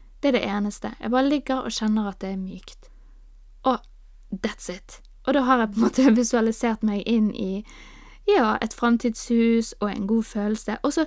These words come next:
gir det meg muligheten til å være trøtt, sant? Fordi, eller avslappet, eller bare hvis jeg hadde suttet på venterommet på legekontoret, altså,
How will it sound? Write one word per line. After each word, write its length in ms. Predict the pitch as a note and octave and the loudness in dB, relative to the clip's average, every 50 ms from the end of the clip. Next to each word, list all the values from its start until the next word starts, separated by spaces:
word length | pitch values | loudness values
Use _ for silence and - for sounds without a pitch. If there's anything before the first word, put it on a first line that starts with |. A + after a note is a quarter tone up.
| - - - - - - - | -4 -6 -20 -20 -20 -12 -2
gir 200 | - B3 C4+ C4 | 2 4 4 6
det 80 | B3+ | 6
meg 160 | B3 B3 A#3+ A3+ | 6 6 6 6
muligheten 480 | A3 A3 A3+ B3 C4+ C4 - - G#3 G3 | 6 6 6 4 2 2 0 -2 -4 -4
til 160 | - G3+ G3 | -4 -6 -6
å 40 | G3 | -4
være 160 | G3 G3 G#3+ | -6 -6 -8
trøtt, 320 | - - - C4 - - - | -6 -4 -4 -4 -4 -6 -10
sant? 400 | - G3+ F#3 G3 A3+ - - - - - - - - - - - - - - - - - - - - | -10 -8 -8 -8 -8 -10 -14 -20 -20 -20 -20 -20 -20 -20 -20 -20 -20 -20 -20 -20 -20 -20 -20 -6 -2
Fordi, 300 | - B3 B3+ B3 A#3 - - - - - - | 2 4 4 6 4 4 0 -4 -8 -2 0
eller 160 | A3 A3+ - | 2 2 2
avslappet, 640 | - C4 B3+ A3 G#3 - - G#3 E3+ - - F#3 F#3+ - - | 2 2 2 0 0 -4 -6 -8 -8 -6 -6 -8 -4 0 2
eller 160 | A#3+ A#3 G#3 | 2 2 2
bare 220 | A3+ G#3+ A3 A3 - | 2 2 2 2 0
hvis 220 | G#3+ A#3 - - | -2 -2 0 0
jeg 80 | A#3 A3+ | 0 0
hadde 120 | A3 A3 | 0 0
suttet 300 | - - A3+ A3 - A3 | -2 -2 -4 -2 -2 0
på 100 | A3+ A3+ A3 G#3 G3+ G3 E3 D#3+ D#3+ E3+ D#3+ - F3+ | 0 2 2 2 0 0 -2 -2 -4 -6 -6 -4 -2
venterommet 540 | A3 G#3 G#3 - - G#3+ G#3+ G3+ F#3+ F#3+ - | -2 -2 -2 -2 -4 -4 -4 -4 -4 -4 -4
på 60 | G3 F#3 | -4 -4
legekontoret, 720 | F#3 F#3 F#3+ G#3+ G#3+ G3+ F#3 - E3+ D#3+ D3+ D#3 D3+ D3+ | -4 -4 -4 -4 -4 -4 -4 -4 -6 -6 -6 -6 -6 -6
altså, 220 | D#3 - D#3 | -6 -8 -10